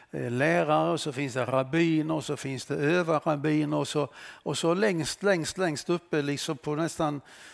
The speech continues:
vid sidan av, eh, tronen i himlen, så sitter liksom överste överrabbinen. Och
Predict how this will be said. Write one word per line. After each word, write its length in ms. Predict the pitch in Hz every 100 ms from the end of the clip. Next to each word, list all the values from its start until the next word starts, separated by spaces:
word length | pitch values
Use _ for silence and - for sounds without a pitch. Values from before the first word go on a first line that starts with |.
| -
vid 180 | 156 151
sidan 420 | 170 180 165 156
av, 380 | 175 151 131 147
eh, 60 | 139
tronen 600 | - 185 190 135 135 143
i 60 |
himlen, 800 | 127 196 202 160 139 185 185 117
så 240 | - 151 143
sitter 400 | 170 160 - 143
liksom 460 | 160 - 135 127 - - - -
överste 600 | - 170 160 135 - 147
överrabbinen. 1120 | 185 160 165 165 123 120 120 117 110 135 156 120 - - - - - - - - _
Och 420 | - 160 156 -